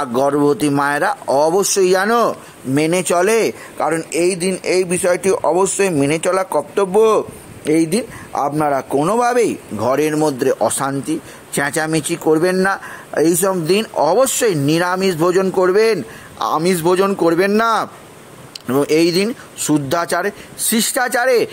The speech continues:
জীবনযাপন করবেন, তাতে আপনার সন্তানের ভালোই হবে। সুতরাং আজকের এই ভিডিওয় আমি প্রত্যেক গর্ভবতী মায়েদের বললাম, চন্দ্রগ্রহণ ছাব্বিশে মে বুধবার, পাঁচটি গুরুত্বপূর্ণ বিষয় অবশ্যই মেনে চলুন, তাতে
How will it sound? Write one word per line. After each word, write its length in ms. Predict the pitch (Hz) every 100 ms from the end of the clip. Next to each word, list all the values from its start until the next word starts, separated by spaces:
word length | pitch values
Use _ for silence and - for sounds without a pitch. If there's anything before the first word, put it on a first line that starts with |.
| - - 131
জীবনযাপন 600 | 156 185 196 196 185 196 202
করবেন, 400 | 202 196 220 220 123 - -
তাতে 260 | 123 147 160 - 139
আপনার 280 | 135 143 135 -
সন্তানের 460 | 135 131 139 127 - 107
ভালোই 300 | 101 117 147 107
হবে। 140 | - - - - -
সুতরাং 300 | 147 156 160 - 135
আজকের 260 | 127 131 139
এই 80 | 202
ভিডিওয় 360 | 254 254 262 196 - - - 151
আমি 160 | 170 180 165
প্রত্যেক 440 | 185 180 - 185 160
গর্ভবতী 600 | 165 165 185 180 180 180 160
মায়েদের 400 | 156 165 165 175
বললাম, 420 | 156 175 190 196 156 - - -
চন্দ্রগ্রহণ 680 | 156 170 170 180 160 180 180
ছাব্বিশে 580 | 160 160 151 156 170 170
মে 140 | 170 170
বুধবার, 520 | 147 175 185 202 208 143 - - -
পাঁচটি 400 | 160 160 - 175
গুরুত্বপূর্ণ 720 | 147 160 170 - 170 156 170 165
বিষয় 400 | 151 156 - 170 - 135
অবশ্যই 380 | 156 156 175 156
মেনে 260 | 143 165
চলুন, 360 | 170 190 208 190 - - -
তাতে 340 | - 135 147